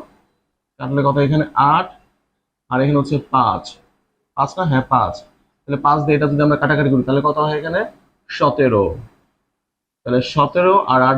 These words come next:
গুণ করবো। সতেরো আট গুণ করলে কত হয়? আহ, সাত আটে ছাপ্পান্ন, ছয়, হাতে আছে পাঁচ, আট পাঁচ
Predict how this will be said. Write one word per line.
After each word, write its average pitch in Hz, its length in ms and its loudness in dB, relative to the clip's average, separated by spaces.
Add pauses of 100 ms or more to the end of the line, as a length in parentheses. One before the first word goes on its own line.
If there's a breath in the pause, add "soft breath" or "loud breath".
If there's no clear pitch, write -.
গুণ 151 140 4
করবো। 107 300 2 (380)
সতেরো 147 260 0
আট 143 220 2
গুণ 147 140 2
করলে 139 260 2
কত 135 100 -4
হয়? 117 280 0 (840)
আহ, 127 340 2 (380)
সাত 147 160 -2
আটে 156 100 0
ছাপ্পান্ন, 156 460 0 (540)
ছয়, 135 260 2
হাতে 127 200 -2
আছে 143 180 -2
পাঁচ, 107 340 -2 (500)
আট 131 160 -4
পাঁচ 143 160 0